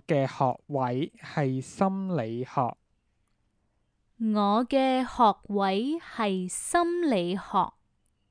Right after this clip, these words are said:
Speaker 1: 我嘅學士學位係讀經濟學。
Speaker 2: 我嘅學士學位係讀經濟學。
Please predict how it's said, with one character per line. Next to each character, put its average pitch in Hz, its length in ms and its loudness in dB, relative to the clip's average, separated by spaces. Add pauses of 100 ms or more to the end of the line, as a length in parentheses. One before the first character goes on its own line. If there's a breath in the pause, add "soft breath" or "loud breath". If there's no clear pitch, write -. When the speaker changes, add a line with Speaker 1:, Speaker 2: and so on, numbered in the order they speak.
(520)
Speaker 1:
我 123 480 0
嘅 156 180 4
學 135 340 -2
士 139 480 -4
學 139 300 -2
位 151 420 -2 (480)
係 139 380 -2 (100)
讀 147 200 -2 (200)
經 208 320 -2
濟 123 360 -4
學。 - 340 -6 (1080)
Speaker 2:
我 226 420 2
嘅 311 420 4
學 254 340 2
士 240 540 -2
學 214 320 0 (120)
位 196 500 -2 (260)
係 202 380 0
讀 196 160 0 (340)
經 320 340 2
濟 180 360 -2
學。 175 360 0